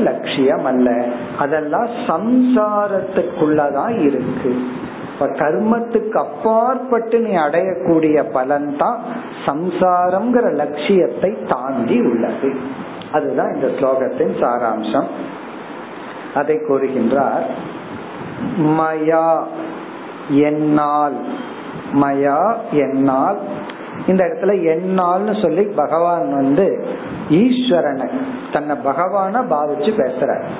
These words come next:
சாதாரண கிருஷ்ண பகவானா இல்லாம ஈஸ்வரனாகிய என்னால். பிறகு நான் யாருன்னு பகவானே தன்னை அறிமுகப்படுத்துறார்.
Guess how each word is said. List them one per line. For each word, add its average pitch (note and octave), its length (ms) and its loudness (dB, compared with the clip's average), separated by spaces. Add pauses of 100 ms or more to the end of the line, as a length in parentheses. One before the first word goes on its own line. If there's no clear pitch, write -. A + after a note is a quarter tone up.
(120)
சாதாரண E3 600 0
கிருஷ்ண - 420 -4
பகவானா D3 600 0
இல்லாம C#3 500 2 (640)
ஈஸ்வரனாகிய G3 1120 2 (160)
என்னால். C3 640 0 (520)
பிறகு A3 360 0 (160)
நான் G#3+ 460 0
யாருன்னு G3+ 580 0
பகவானே E3 600 0
தன்னை D#3 260 0
அறிமுகப்படுத்துறார். C3+ 960 0